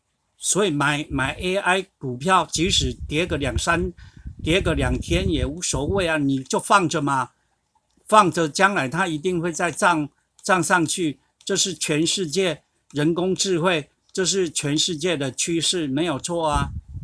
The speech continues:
是啊，没有错啊。但那是指台湾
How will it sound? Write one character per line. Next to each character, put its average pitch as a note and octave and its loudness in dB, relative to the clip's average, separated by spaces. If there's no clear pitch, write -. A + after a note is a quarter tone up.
是 G3 0
啊， D#3 8
没 D#3+ 2
有 D#3 2
错 E3 2
啊。 C#3 2
但 F3+ 4
那 F3 2
是 E3 -2
指 B2 -6
台 C3 -4
湾 D#3+ 2